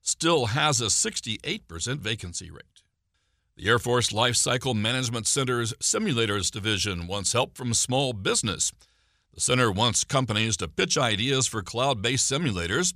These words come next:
artificial intelligence-aided instruction, and simulators that can be deployed in austere environments. The center's simulator division is responsible for making training projects faster and more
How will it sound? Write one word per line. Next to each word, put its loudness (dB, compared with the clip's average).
artificial -2
intelligence-aided -2
instruction, 0
and 2
simulators 2
that -2
can -2
be -2
deployed -2
in -2
austere 0
environments. -4
The -12
center's 2
simulator 2
division 0
is -2
responsible -2
for -6
making -4
training 0
projects -4
faster 0
and -4
more 0